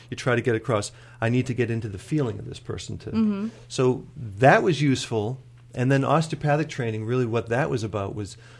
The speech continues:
Speaker 1: learning to sense initially with my hands. But as you work with the, the subtle movement of things in the body, it, your other senses come alive. So I, I have to say the evaluation,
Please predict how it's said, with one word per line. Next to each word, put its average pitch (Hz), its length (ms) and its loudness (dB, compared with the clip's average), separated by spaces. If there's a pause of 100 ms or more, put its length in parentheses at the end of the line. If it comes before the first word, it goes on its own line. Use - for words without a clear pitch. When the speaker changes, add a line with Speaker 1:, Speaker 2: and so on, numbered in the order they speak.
(100)
Speaker 1:
learning 123 260 2
to 117 140 -8
sense - 680 -4
initially 139 460 0
with 110 180 -2
my 101 160 -4
hands. 107 640 -8 (580)
But 123 160 2
as 139 300 2
you 131 120 2
work 147 540 0
with 120 400 0
the, 107 420 -2
the 101 280 -2
subtle 151 580 2
movement 127 400 2
of 101 80 -8
things 120 300 -6
in 113 80 -6
the 104 40 -4
body, 113 340 -2
it, 117 220 -6 (1000)
your 131 340 0
other 180 220 2
senses 139 420 -2
come 120 180 -4
alive. 104 480 -2 (680)
So 131 160 0
I, 120 340 2
I 131 100 0
have 185 160 2
to 160 80 -6
say 156 120 0
the 123 140 2
evaluation, 117 680 2